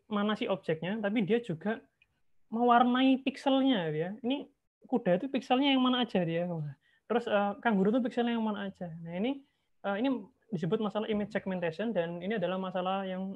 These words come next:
lain lagi. Dan sebenarnya sekarang lebih banyak masalah lagi dalam, dalam image gitu. Tadi sempat dibahas, eh,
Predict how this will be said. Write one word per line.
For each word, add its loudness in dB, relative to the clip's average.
lain -6
lagi. -4
Dan 0
sebenarnya 0
sekarang 0
lebih 2
banyak -2
masalah 2
lagi 0
dalam, 0
dalam 0
image -2
gitu. -6
Tadi -4
sempat -4
dibahas, 0
eh, -2